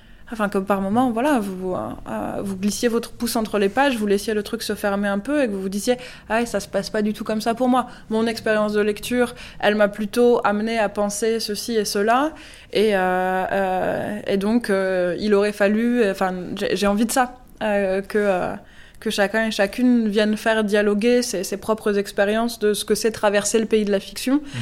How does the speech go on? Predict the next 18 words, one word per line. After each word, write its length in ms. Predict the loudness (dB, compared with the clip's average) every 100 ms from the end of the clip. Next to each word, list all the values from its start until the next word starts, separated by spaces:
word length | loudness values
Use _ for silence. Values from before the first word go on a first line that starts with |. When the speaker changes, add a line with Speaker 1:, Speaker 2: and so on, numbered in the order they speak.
| -6 -6 -2
Speaker 1:
avec 240 | -2 -2
ce 100 | -2
que, 80 | 2
euh, 420 | 2 2 0 -2
moi 220 | -2 -2
j'explique 640 | -2 -6 -4 -4 -4 -10 -16 -20 -20 -20 -18 -6
et, 220 | -4 -2 -2
euh, 540 | -4 -4 -4 -6 -8 -10 -18 -14 -10
et, 520 | -6 -6 -6 -8 -10 -14 -18 -18 -12
et 100 | -4
que 80 | -4
du 140 | -2
coup 140 | 2
le 120 | 4 6
livre 260 | 4 4
en 60 | 2
fait, 260 | 0 -2
euh, 220 | -2 -2